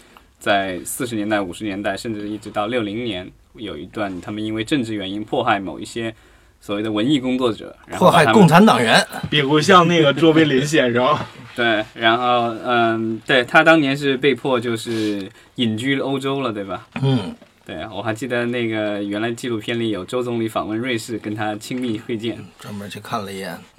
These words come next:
Speaker 1: 对，然后之前那个 Bryan Cranston，也是老白，这个就《绝命毒师》里的老白，演过一个电影叫《Trumbo》，嗯，
Speaker 2: 嗯。
Speaker 1: 讲的也是那段历史。他演的就是当时的一位著名的编剧，名字我一下没想起来。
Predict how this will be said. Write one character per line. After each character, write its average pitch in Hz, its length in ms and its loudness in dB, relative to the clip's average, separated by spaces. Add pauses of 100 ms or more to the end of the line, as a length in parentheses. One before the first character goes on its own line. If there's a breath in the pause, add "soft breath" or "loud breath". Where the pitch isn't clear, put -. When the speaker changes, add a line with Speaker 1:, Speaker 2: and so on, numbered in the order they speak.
Speaker 1:
对， 80 80 -12 (240)
然 110 220 0
后 139 460 4 (280)
之 160 140 -6
前 135 340 2
那 139 180 0
个 110 240 2
Bryan 127 360 4
Cranston， 143 420 -4
也 101 80 -8
是 113 120 -8
老 95 180 -2
白， 110 380 -2
这 120 100 -14
个 101 340 -14
就 101 140 -16
《绝 120 100 -4
命 135 140 -2
毒 131 80 -6
师》 143 100 -6
里 131 60 -6
的 127 40 -6
老 95 140 -4
白， 92 160 -4
演 107 200 -6
过 101 100 -8
一 110 60 -8
个 113 60 -8
电 117 160 -6
影 87 120 -6
叫 101 80 -12
《Trumbo》， 135 420 -4 (760 soft breath)
嗯， 104 200 -6
Speaker 2:
嗯。 - 80 -12
Speaker 1:
讲 90 160 -6
的 113 60 -4
也 107 100 -4
是 123 100 -10
那 127 120 -2
段 113 140 -4
历 117 120 -2
史。 - 160 -12
他 123 120 -2
演 107 160 -4
的 95 60 -10
就 110 120 -8
是 107 120 -10
当 113 200 -2
时 110 120 -12
的 101 80 -8
一 104 140 -6
位 110 180 -8 (300 soft breath)
著 135 140 -8
名 104 200 -6
的 107 80 -6
编 120 240 -6
剧， 120 240 -12
名 107 180 -12
字 117 100 -10
我 98 240 -14
一 - 80 -16
下 - 160 -12
没 98 120 -12
想 98 220 -12
起 - 100 -16
来。 - 160 -20